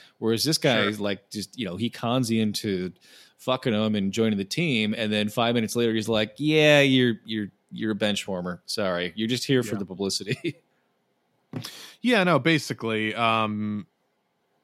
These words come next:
Speaker 2: uh, so, uh, you know, they're, uh, not at all serious about, about ending the Klan. We, we see the first, um, e-, kind of press conference that they give with Hooded Justice, uh, as a member of the team.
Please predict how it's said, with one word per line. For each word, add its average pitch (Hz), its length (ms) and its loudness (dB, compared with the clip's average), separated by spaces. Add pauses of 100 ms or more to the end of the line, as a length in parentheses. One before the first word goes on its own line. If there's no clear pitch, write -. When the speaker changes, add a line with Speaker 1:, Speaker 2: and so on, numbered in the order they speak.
(400)
Speaker 2:
uh, 135 40 -14 (460)
so, 135 640 0
uh, 110 680 0 (720)
you 143 140 0
know, 110 180 2
they're, 127 200 0
uh, 117 320 -6
not 165 300 2
at 135 100 0
all 123 100 4
serious 113 480 -2
about, 107 400 0
about 107 240 0
ending 101 300 -2
the 104 60 -8
Klan. 104 360 -6
We, 104 200 -6
we 113 160 -4
see 117 220 -4
the 104 120 -4
first, - 520 -6
um, 101 460 -4 (1120)
e-, 135 300 -12
kind 131 160 -4
of 110 100 -6
press - 280 -2
conference 110 500 -4
that 107 100 -4
they 107 120 -2
give 107 540 -2
with - 180 -10
Hooded 107 260 -4
Justice, 104 800 -6
uh, 101 360 -6
as 98 120 -8
a 98 40 -10
member 98 280 -6
of 92 100 -14
the 104 80 -14
team. 127 540 0